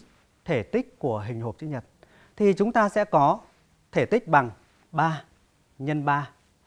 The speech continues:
nhân với ba. Phải không các em? Đấy.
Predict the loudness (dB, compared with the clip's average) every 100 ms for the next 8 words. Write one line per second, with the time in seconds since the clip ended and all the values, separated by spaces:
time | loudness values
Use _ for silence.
0 | _ -10 -8 -6 -6 -8 -10 _ _ _
1 | _ _ _ _ _ -4 -2 0 0 0
2 | -6 _ _ _ _ _ _ _ _ _
3 | _ _ _ _ -18 -16